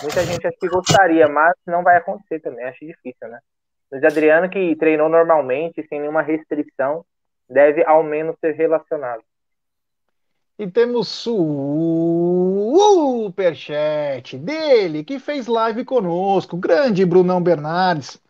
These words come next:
Speaker 2: "Tô achando que o problema dos meias é que eles treinam com, contra o Everton,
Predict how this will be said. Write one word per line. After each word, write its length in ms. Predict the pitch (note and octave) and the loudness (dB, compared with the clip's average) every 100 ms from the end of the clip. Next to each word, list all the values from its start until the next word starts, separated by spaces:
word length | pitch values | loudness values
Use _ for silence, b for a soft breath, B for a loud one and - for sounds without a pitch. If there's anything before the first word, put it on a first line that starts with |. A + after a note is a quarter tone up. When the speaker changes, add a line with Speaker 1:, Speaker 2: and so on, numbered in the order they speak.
| _ _ _ _ _ _ b b b | _ _ _ _ _ _ b b b
Speaker 2:
"Tô 120 | - | 2
achando 340 | A#3+ - C4+ C4 | 2 2 0 0
que 80 | B3 | -2
o 40 | |
problema 380 | A3 G#3 A3 G#3+ | 0 2 2 2
dos 220 | F#3 D3+ | 2 0
meias 540 | D#3+ A3+ G#3 C#3 - b b b | -2 0 0 0 -4 b b b
é 80 | F3 | -2
que 120 | E3+ | 0
eles 220 | G#3+ G#3+ - | 0 -2 0
treinam 260 | G3 A3+ | 0 0
com, 340 | G#3+ B3+ A#3+ F#3+ | -2 -2 -2 -6
contra 340 | - A#3+ C4+ | -6 -4 0
o 100 | C#4 | 2
Everton, 500 | A3+ G3+ E3+ - B2 | 2 0 -4 -6 -14